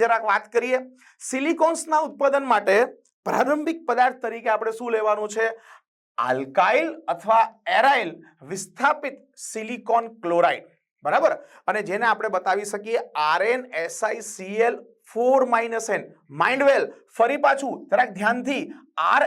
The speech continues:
એન એસ આઈ સી એલ ફોર માઇનસ એન. તમે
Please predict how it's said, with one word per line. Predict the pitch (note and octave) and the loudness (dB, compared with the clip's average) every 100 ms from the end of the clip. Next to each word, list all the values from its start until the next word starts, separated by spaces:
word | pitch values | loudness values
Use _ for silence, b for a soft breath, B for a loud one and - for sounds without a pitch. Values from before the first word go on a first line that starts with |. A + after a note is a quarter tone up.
| - C#3+ | 0 -2
એન | D#3 G#3 G#3 - F#3+ | -2 -4 -6 0 2
એસ | B3 - - D3+ | 2 -2 0 0
આઈ | F3+ G3+ | 0 -6
સી | - B3 B3+ F3 | -12 -8 0 2
એલ | G3 - - _ - | 2 -2 -14 _ -6
ફોર | A#3+ C4+ D4 | 0 2 4
માઇનસ | C4 B3 B3 A#3 | 2 0 -2 -2
એન. | A3 F#3 B B - | -2 -2 B B -2
તમે | D#3+ A3 | 0 0